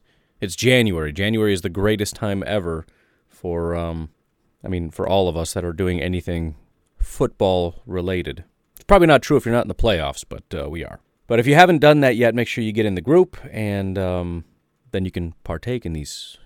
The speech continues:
glorious things. Also, still looking for someone to, to manage the group, which, again, it really manages itself. I don't even have a single item on the list of things that I'd like you to do. It would just be kinda cool to bring somebody else into the team.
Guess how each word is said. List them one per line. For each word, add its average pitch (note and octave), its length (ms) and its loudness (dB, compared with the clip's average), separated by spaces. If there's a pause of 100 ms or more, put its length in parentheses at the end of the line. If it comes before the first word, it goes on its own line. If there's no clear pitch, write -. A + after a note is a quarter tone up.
(140)
glorious G#2+ 420 -2
things. G2 460 -8 (400)
Also, E3+ 280 4
still F3+ 240 0
looking E3+ 220 2
for B2 80 -4
someone C#3 300 0
to, G2+ 280 2 (120)
to A2+ 160 -6
manage G#2+ 420 0
the G#2 80 -6
group, G2+ 300 -2
which, - 100 -4
again, A2+ 480 0 (400)
it C3 120 -2
really C#3+ 280 6
manages A2+ 480 2
itself. A2 420 -2
I G2 60 -6
don't B2+ 180 0
even A#2 180 -4
have A2 200 -4
a G2+ 60 -4
single A2+ 560 0
item G#2+ 400 -2
on G#2 160 -6
the G2+ 80 -2
list G2+ 240 -2
of G2 100 -6
things G#2+ 220 -6
that G2 80 -4
I'd F#2+ 120 -2
like F#2+ 220 -6
you G2+ 80 -8
to F#2 80 -4
do. F#2 340 -4 (300)
It C#3+ 60 2
would C#3 120 4
just C#3 160 0
be C3 100 -6
kinda B2+ 220 0
cool A#2+ 260 0
to G#2 60 -4
bring G#2 200 -2
somebody G2 260 -2
else F#2+ 180 -2
into F#2 160 -6
the - 100 -12
team. C#2+ 440 -10